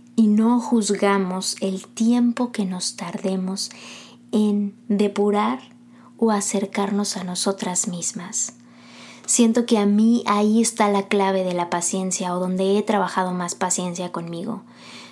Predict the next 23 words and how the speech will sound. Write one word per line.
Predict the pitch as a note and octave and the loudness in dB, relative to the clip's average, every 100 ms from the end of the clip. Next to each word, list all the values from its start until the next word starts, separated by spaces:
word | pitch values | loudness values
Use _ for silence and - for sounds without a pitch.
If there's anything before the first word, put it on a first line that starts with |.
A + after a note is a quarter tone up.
| - | -4
De | G3+ | -2
todas | G3 A3+ A#3 A#3 | 2 4 4 4
esas | A#3+ A3+ | 2 4
emociones | G#3+ G3 - G#3 A3 G#3+ | 2 2 0 2 2 0
en | G3 | 0
las | F#3 F3+ | -2 -4
que, | - F#3 F3+ G3 - | -4 -4 -4 -8 -6
ay, | C#4+ D#4+ | -2 0
güey, | D#4+ F4 F4 D4 | 2 2 2 4
no | A3 A#3 | 4 4
me | A#3+ A#3+ A#3+ | 4 4 2
he | |
acercado | A#3+ A#3 G#3+ D#3+ G3+ A3+ | 2 0 0 0 0 0
por | - | 0
temor. | G3 G#3 G3 G3 G3+ | 0 2 2 0 2
<laughs> | G#3+ A3+ - - - F4+ F4+ D#4+ D4 A#3 | 2 2 -2 -6 -6 -4 -4 -8 -10 -4
Y | G#3+ G3+ | 0 2
de | G3 G3 | 2 2
darme | G#3 A3 A3+ | 2 4 4
la | A3+ | 2
oportunidad | A3 G3 G3+ F#3 F#3 F#3 | 0 -2 -2 -2 -2 0
de | G3 | 0
sentirlas | - F#3 G3 - G3 G3 G#3 - | 0 -2 -2 -2 0 0 0 -4